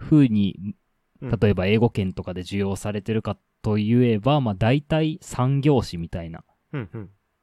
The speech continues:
Speaker 1: 感じなんですよね。五七五だから。
Speaker 2: なるほど。
Speaker 1: で、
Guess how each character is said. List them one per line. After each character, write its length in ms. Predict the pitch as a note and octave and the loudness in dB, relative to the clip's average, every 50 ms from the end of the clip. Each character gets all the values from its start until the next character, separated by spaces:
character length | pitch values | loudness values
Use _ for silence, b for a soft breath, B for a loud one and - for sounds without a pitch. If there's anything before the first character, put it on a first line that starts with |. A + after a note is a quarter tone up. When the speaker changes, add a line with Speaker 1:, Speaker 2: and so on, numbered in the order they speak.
| _ _ | _ _
Speaker 1:
感 240 | - - G#2 G2 G2 | -8 -6 -4 -4 -4
じ 180 | F#2 - G2 F#2+ | -4 -6 -8 -10
な 140 | F2 E2 E2 | -10 -10 -12
ん 160 | E2+ - - | -14 -16 -14
で 100 | - F#2 | -14 -14
す 140 | - - G2 | -10 -6 -4
よ 60 | G#2 | -2
ね。 100 | C3+ C3 | -2 -2
五 240 | A2 - G#2+ A2 G2+ | 0 2 2 2 2
七 280 | - - - - F#2+ | 0 -6 -10 -12 -12
五 220 | E2 F#2 F2 F2 E2+ | -10 -10 -10 -10 -10
だ 120 | E2+ E2+ | -12 -14
か 140 | _ - F#2 | _ -14 -12
ら。 220 | F#2+ A2 A2+ F#2+ - | -8 -8 -8 -8 -8
Speaker 2:
な 120 | C3 B2 | -10 -8
る 80 | A2 G#2 | -8 -8
ほ 60 | G2+ | -10
ど。 140 | F2+ - - _ _ _ _ _ _ _ _ - | -12 -16 -20 _ _ _ _ _ _ _ _ -14
Speaker 1:
で、 440 | A#2 A2+ A2+ A2+ A2+ A2+ A2+ G2+ - | -10 -8 -6 -4 -4 -4 -4 -6 -8